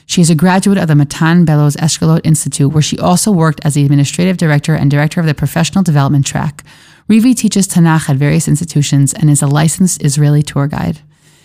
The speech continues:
Today, Rivi will be speaking with us about Rabbi Avram Twersky Zatzal's definition of happiness and how that relates to our Parsha and to our religious life. Rivi, it's a pleasure to finally have you here.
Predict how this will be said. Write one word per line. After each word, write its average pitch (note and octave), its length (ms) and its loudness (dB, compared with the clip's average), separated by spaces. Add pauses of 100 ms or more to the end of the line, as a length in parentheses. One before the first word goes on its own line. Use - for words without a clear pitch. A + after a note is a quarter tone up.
(140)
Today, B3+ 480 2
Rivi G3+ 260 2
will G3 140 2
be G3 100 2
speaking F3+ 320 0
with D3 180 2
us C#3 220 0
about D#3 220 0
Rabbi D3 240 0
Avram F#3+ 420 0
Twersky D3+ 640 -2
Zatzal's D3 640 0
definition D#3+ 600 0
of D3+ 100 -6
happiness D3 600 -2 (380)
and E3 160 2
how G3 220 2
that G3 260 0
relates D3 380 0
to D#3+ 100 -4
our D#3+ 140 0
Parsha C3+ 520 0 (360)
and E3+ 160 4
to E3+ 100 0
our D3 100 4
religious C#3 400 2
life. - 440 -6 (360)
Rivi, F3 480 2
it's D#3+ 140 -4
a D3 60 -2
pleasure E3+ 240 2
to E3 80 2
finally C#3 340 2
have C#3 220 2
you D3 60 -2
here. C#3+ 280 -2